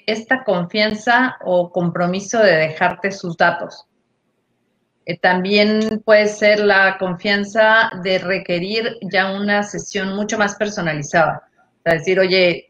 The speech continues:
por favor, contáctenme", o "Me interesa tal o cual producto y quiero saber más". Em, y finalmente es alguien que está requiriendo,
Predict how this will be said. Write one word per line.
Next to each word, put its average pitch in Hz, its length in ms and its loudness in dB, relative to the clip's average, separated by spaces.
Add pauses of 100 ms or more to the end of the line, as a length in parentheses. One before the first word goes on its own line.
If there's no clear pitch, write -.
(120)
por 196 140 2
favor, 196 260 2
contáctenme", 175 720 0
o 214 140 4
"Me 214 100 2
interesa 185 580 -2
tal 180 200 2
o 170 100 -4
cual 175 240 2
producto 165 500 -4
y 156 120 -6
quiero 175 200 -2
saber 151 320 -4
más". 170 440 -2 (560)
Em, 175 840 2 (320)
y 220 180 -6
finalmente 240 760 2
es 233 160 -4
alguien 226 560 -2
que 220 560 -2 (420)
está 226 400 0
requiriendo, 226 1200 -4